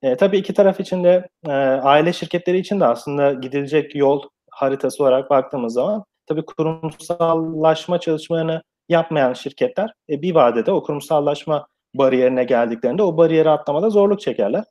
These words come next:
E, yeni kurulan aile şirketleri de ya da o hızlı büyüme aşamasını tamamlayan aile şirketleri de bir noktada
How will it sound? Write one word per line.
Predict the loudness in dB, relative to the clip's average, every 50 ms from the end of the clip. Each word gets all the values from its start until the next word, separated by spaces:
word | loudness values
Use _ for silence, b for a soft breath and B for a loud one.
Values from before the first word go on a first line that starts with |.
| _ _ _ _ _ _ _ _ _ -4
E, | -2
yeni | 0 2 2 2 2 2 0 0 -2
kurulan | 0 0 0 2 2
aile | 2 2 2 0 -2
şirketleri | -4 -6 -4 -4 -4 -4 -2 0 0 2 4
de | 4
ya | 4 4 4 4 2
da | 2
o | 2 2 2 2
hızlı | 0 0 0 -2 -2 -2
büyüme | -2 -2 -2 0
aşamasını | -2 -2 -2 -4 -6 -6 -6 -4 -4 -4 -4 -6 -8 _ _ _ _ _
tamamlayan | 0 2 2 2 2 2 0 0 0 2
aile | 2 2 2 2 0 -2 -4 _ _ _
şirketleri | -10 -8 -8 -6 -2 -2 -2 -2 -2 -2 -2 -2 0 0
de | 0 0 -2 -2 -8 _ -4
bir | -2 -2
noktada | 0 -2 -2 -4 -6 -4 -4 -6 -6